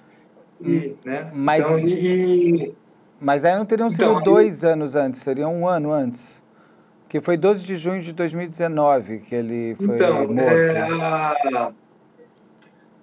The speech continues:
Speaker 1: o, o, o perito me disse que as cicatrizes remetem a dois, de um a dois anos.
Speaker 2: Então
Speaker 1: Elas
Speaker 2: tá
Speaker 1: são
Speaker 2: dentro,
Speaker 1: antigas.
Speaker 2: tá dentro do range.
Speaker 1: Exato.
Speaker 2: Pode ter sido um ano
Speaker 1: Eu não
Speaker 2: antes.
Speaker 1: posso te dar esses detalhes porque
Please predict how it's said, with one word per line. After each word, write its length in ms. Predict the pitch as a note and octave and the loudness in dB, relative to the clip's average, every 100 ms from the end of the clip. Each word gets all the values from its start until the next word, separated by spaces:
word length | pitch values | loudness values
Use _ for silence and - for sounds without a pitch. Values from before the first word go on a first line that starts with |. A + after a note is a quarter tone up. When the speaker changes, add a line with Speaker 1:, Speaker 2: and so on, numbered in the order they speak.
| _ _ - | _ _ -4
Speaker 1:
o, 60 | |
o, 1120 | C#3+ C#3+ D#3 C#3+ C#3 C3 C3 B2 A#2+ A#2+ B2 C3 | 0 0 0 4 4 4 4 2 0 -2 -2 -4
o 60 | - | 0
perito 300 | E3+ G3 G#3 | 2 4 4
me 140 | F#3+ E3 | 2 2
disse 280 | F#3 G3+ | 2 0
que 120 | - E3+ | 0 0
as 140 | D#3+ | 0
cicatrizes 1000 | - - - F#3+ D3 F3+ G#3 E3 C#3 B2 - | -4 -16 -4 -2 -2 2 2 2 0 -2 0
remetem 600 | D#3 D#3+ E3+ E3 E3+ D#3 | 0 2 2 0 -2 0
a 100 | D3+ | 0
dois, 480 | D#3+ G3 G#3+ F#3+ - | 2 4 4 0 -6
de 140 | - F3+ | -4 0
um 140 | A3 | 2
a 60 | A3 | 2
dois 340 | G3+ G3+ G3+ | 0 2 2
anos. 280 | D3+ B2 A#2 - | 0 -6 -10 -8
Speaker 2:
Então 120 | E3+ | -4
Speaker 1:
Elas 80 | - | 0
Speaker 2:
tá 80 | E3+ | 2
Speaker 1:
são 80 | |
Speaker 2:
dentro, 120 | F#3+ D#3+ | 2 2
Speaker 1:
antigas. 240 | E3+ D#3+ | 0 0
Speaker 2:
tá 100 | D#3+ | 0
dentro 300 | D#3 D#3+ D3+ | 0 0 -2
do 40 | C3 | -2
range. 360 | G#2+ G2 G2+ G2+ - _ _ _ _ _ - D3 | -4 -6 -14 -16 -20 _ _ _ _ _ -20 -14
Speaker 1:
Exato. 200 | D3 D3 | -2 2
Speaker 2:
Pode 180 | D#3+ D#3 | 4 2
ter 120 | D#3+ | -2
sido 280 | - D#3+ D3 | 0 -2 0
um 80 | C3+ | 0
ano 160 | A#2+ | 2
Speaker 1:
Eu 60 | G3 | 4
não 80 | A3 | 4
Speaker 2:
antes. 140 | G#3+ | 2
Speaker 1:
posso 220 | A3+ G#3+ G#3+ | 0 0 -4
te 120 | A3 | -2
dar 220 | F#3+ G3 | 0 2
esses 180 | F#3+ F#3 | 0 0
detalhes 680 | F3 F3 F3+ G3+ G3+ D#3 - | 0 2 0 2 0 -4 -10
porque 1300 | - D#3+ - - F3 F3 F3 E3+ E3 D#3 D3 C3+ | -6 -6 -6 0 4 6 6 6 4 2 -2 -2